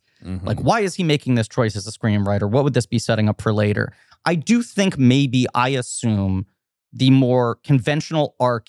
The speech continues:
Speaker 2: is now that Somerset knows this, the end goal of this movie is for him to convince Pitt to leave the force.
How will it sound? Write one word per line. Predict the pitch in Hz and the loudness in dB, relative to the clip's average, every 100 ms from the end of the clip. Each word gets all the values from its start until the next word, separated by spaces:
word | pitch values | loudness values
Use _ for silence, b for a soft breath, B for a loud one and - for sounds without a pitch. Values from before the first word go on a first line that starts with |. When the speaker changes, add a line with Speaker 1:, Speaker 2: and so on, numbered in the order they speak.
| - | -8
Speaker 2:
is | 117 98 95 95 - - _ _ _ _ - | -6 -4 -6 -8 -12 -18 _ _ _ _ -4
now | 127 151 175 | 0 0 -2
that | 147 | -4
Somerset | - - 143 131 - 123 123 | -6 -4 -2 -2 -4 -4 -2
knows | 110 110 101 - | 0 0 -2 -6
this, | - 98 - - - - _ _ _ _ _ - | -8 -8 -8 -10 -12 -18 _ _ _ _ _ -8
the | 143 - | -6 -2
end | 151 151 127 | 0 2 2
goal | 127 135 123 | 2 2 0
of | 104 | -2
this | 113 - | -4 0
movie | 117 107 107 104 | -2 0 -2 -2
is | 113 - | -2 -2
for | 117 | -6
him | - 131 110 | -2 2 2
to | 110 | 2
convince | - 101 104 92 | 0 2 2 0
Pitt | - - 101 - | -2 -2 -2 -4
to | 107 | -2
leave | 101 90 | -2 -2
the | 110 | -6
force. | - - - - | -8 -12 -12 -14